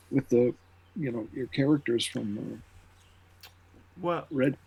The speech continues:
Speaker 1: Red Room and
Speaker 2: I asked you if I
Speaker 1: I,
Speaker 2: could, if I could get some pages and, and take a look and see what, uh, what, what was going on in your issues, and you were like, "I instruct my guys that
Speaker 1: Yeah.
Speaker 2: not to, not to look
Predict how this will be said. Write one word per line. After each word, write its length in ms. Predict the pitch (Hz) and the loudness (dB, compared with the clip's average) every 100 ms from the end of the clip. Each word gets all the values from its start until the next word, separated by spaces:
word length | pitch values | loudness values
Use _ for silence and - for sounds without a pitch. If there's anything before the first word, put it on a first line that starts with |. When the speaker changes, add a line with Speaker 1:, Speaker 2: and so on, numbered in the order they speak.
| - | -6
Speaker 1:
Red 140 | 139 135 | -4 -2
Room 260 | 120 127 | -2 0
and 200 | 113 107 - - - | -2 -6 -10 -12 -2
Speaker 2:
I 120 | 156 | 2
asked 240 | 175 190 - | 2 2 2
you 60 | |
if 60 | 208 | 4
I 100 | 170 | 6
Speaker 1:
I, 100 | 160 | 4
Speaker 2:
could, 100 | 147 - | 2 -2
if 120 | 147 | -2
I 80 | 175 | 0
could 340 | 156 175 165 151 | 2 2 2 2
get 120 | 180 | 0
some 120 | 131 | 0
pages 680 | 117 151 156 123 123 131 - | 2 2 2 0 -4 -6 -4
and, 220 | - 139 165 | 0 0 0
and 140 | 156 | 0
take 160 | 160 160 | 0 2
a 20 | |
look 200 | 156 156 | 0 2
and 100 | 143 | -2
see 240 | - 165 147 | 0 2 4
what, 300 | 143 139 - | 4 2 0
uh, 300 | 135 131 135 - _ _ _ | 0 0 -4 -8 _ _ _
what, 320 | 156 156 147 | 0 2 2
what 260 | 147 143 147 | 2 2 2
was 100 | 147 | 0
going 220 | 147 156 147 | 2 4 6
on 140 | 147 | 6
in 80 | 143 | 6
your 100 | 139 | 4
issues, 420 | 143 151 147 135 120 | 2 0 0 -2 0
and 80 | |
you 80 | 139 | 0
were 80 | 139 | 0
like, 220 | 139 135 - | -2 -4 -4
"I 120 | 196 | -2
instruct 420 | 196 - 196 - | -4 -4 -8 -4
my 160 | 180 165 | -4 -4
guys 600 | 151 165 165 165 - - - - _ - - _ | -4 -4 -6 -8 -12 -16 -20 -20 _ -20 -20 _
that 160 | - 139 | -4 4
Speaker 1:
Yeah. 220 | 139 165 - - | 6 6 2 2
Speaker 2:
not 220 | 165 185 | 2 2
to, 240 | 180 160 - | 2 0 -2
not 180 | 165 175 | -2 -2
to 80 | 175 | -2
look 260 | 160 165 | 0 -2